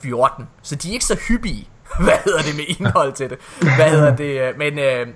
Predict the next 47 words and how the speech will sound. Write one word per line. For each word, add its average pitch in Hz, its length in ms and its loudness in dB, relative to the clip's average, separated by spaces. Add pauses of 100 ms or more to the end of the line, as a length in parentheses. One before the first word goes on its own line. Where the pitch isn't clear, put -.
men 147 120 -4
jeg 139 100 -2
tror, 180 140 2
det 151 100 -2
handler 147 200 0
om, 131 160 4
at, - 300 -10
at, 127 100 -2 (120)
at 120 100 -12
de 120 80 -10
simpelthen 120 260 -8
bare 110 120 -6
ikke 104 100 -14
har 113 60 -4
haft - 100 -20
tid 120 120 -12
til 101 160 -16
det. 110 80 -16 (440)
Så, 123 340 2
øh, 107 400 -6 (380)
men 190 100 -2
i 226 40 0
hvert 233 140 2
fald, 208 160 2
så 208 280 0
havde 190 200 0 (100)
de 202 220 -4
lagt 185 180 0
en 190 60 -8
ny 220 80 -8
episode 180 380 -4
op 180 60 -2
af 185 60 -10
deres 123 140 -6
podcast 170 480 -2
her 160 60 -6
i, 120 180 -8
i 110 280 -18
mandags, 196 320 -6
og - 120 -12
det 180 80 -4
var 190 60 -4
med 160 140 -6
Luke 147 260 -12
Smith 226 240 -10 (120)
og 170 320 -4
Marks, - 600 -2